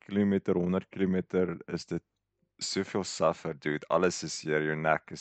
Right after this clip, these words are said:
seer, jou skouers is seer, jou obliques is seer. Ehm, en dan begin jy nou regtig, dis, dit is net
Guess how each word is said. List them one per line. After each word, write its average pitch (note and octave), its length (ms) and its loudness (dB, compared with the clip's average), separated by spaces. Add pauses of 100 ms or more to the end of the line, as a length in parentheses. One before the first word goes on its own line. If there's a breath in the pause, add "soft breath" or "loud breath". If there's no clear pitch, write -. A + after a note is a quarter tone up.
seer, D#2+ 180 -4
jou D#2 120 -2
skouers D#2 560 0
is - 80 -20 (240)
seer, D2+ 220 -2
jou D2+ 320 -2 (100)
obliques D#2+ 640 -8
is D#2 100 -16
seer. D2+ 400 -4 (760 soft breath)
Ehm, D2+ 400 0 (760)
en E2+ 240 2
dan E2 640 4
begin - 260 -2
jy F2 60 0
nou E2 180 2
regtig, D#2 360 6 (600)
dis, F2+ 220 2
dit - 180 0
is F2+ 120 -2 (260)
net G2 200 4